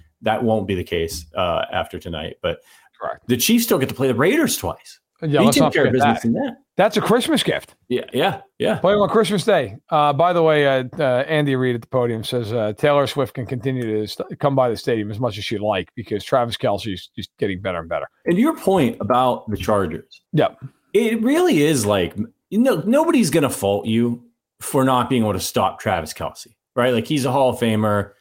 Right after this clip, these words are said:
Speaker 1: He's gonna get his. You just try to do your best to slow him down.
Speaker 2: Right.
Speaker 1: Much in the way that the Chiefs s-,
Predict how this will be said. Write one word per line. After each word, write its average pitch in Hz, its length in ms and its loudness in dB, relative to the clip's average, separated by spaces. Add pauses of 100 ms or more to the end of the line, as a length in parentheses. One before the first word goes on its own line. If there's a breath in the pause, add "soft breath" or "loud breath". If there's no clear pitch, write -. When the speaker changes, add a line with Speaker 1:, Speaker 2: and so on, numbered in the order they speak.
(260 soft breath)
Speaker 1:
He's 143 180 0
gonna 147 220 2
get 113 300 0
his. - 420 -8 (340)
You 151 160 -2
just 170 340 0
try 160 220 2
to 156 60 0
do 143 100 2
your 131 140 2
best 110 260 0
to 104 60 -10
slow 87 320 -4
him 80 80 -6
down. - 180 -14 (260)
Speaker 2:
Right. 160 160 2
Speaker 1:
Much 226 160 2
in 220 100 2
the 165 60 2
way 147 160 4
that 139 160 -2
the 143 80 -2
Chiefs 139 480 -2 (340)
s-, - 240 -6